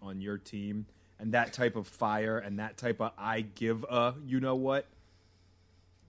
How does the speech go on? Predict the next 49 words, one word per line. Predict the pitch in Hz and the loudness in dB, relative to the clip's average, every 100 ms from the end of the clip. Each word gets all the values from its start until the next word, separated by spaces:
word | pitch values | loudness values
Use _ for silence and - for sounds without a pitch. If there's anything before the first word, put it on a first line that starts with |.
| - | 2
then | 170 165 | 4 6
you | 165 | 6
need | 160 | 6
to | 139 | 4
find | - 120 110 | 4 4 4
a | |
different | 98 101 85 90 | 0 -6 -8 -14
team, | 82 76 - | -16 -18 -6
because | 120 147 120 | 4 4 6
this, | 156 165 | 4 2
he | 160 175 165 | -2 2 6
is | 143 117 - | 6 4 -2
a | 131 127 | -2 -2
Ravens | 110 120 123 120 117 - | 2 2 2 0 -2 -4
footballer, | 110 98 101 98 98 | -4 -2 -2 -2 -4
as | 101 101 | -6 -6
Antonio | 98 95 104 101 95 | -8 -8 -6 -6 -6
said. | - 92 87 - - - - | -8 -8 -10 -14 -20 -20 -8
If | 117 | 2
you | |
remember | 151 170 175 | 6 8 8
when | 170 | 6
he | 156 | 4
was | 139 | 4
on | 139 | 2
the | 127 | 2
Rams, | 113 113 110 110 107 - - - | 2 2 2 0 -2 -8 -14 -4
they're | 113 117 | 0 2
interviewing | 139 147 135 131 | 4 6 6 4
him | 123 117 | 4 2
before | 113 - 117 113 | -2 0 2 2
the | 107 | 2
Super | - - 123 127 | 0 0 0 0
Bowl, | 104 107 104 101 | 2 4 4 4
I | 98 | 0
believe | 101 101 95 | -2 -4 -4
it | 90 | -6
was, | 95 95 98 95 | -4 -4 -2 -4
or | 107 98 | -6 -6
before | 101 120 | -6 -6
the | 104 | -6
ch-, | - 107 - | -10 -14 -10
the | 101 | -10
championship | - 135 131 113 101 95 | 2 2 2 -2 -4 -8
game. | 104 98 | -6 -6
It's | 98 | -4
a | 127 | 0
very | 147 | 0
famous | - 131 117 104 - | 0 0 0 0 -4